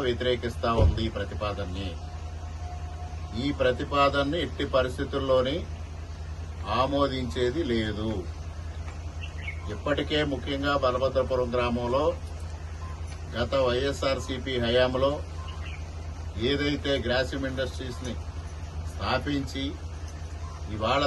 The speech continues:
తీవ్రమైన కాలుష్యం బారిన బలభద్రపురం పడటానికి ఆనాడు వైఎస్ఆర్సీపీ కారణభూతులు అవడం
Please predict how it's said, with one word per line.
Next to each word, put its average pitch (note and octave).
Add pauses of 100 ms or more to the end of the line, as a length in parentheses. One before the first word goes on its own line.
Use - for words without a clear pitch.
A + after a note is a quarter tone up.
(120)
తీవ్రమైన C#3+ (120)
కాలుష్యం C3
బారిన C3
బలభద్రపురం B2+ (460)
పడటానికి B2+ (920)
ఆనాడు C3
వైఎస్ఆర్సీపీ B2+ (380)
కారణభూతులు B2
అవడం A#2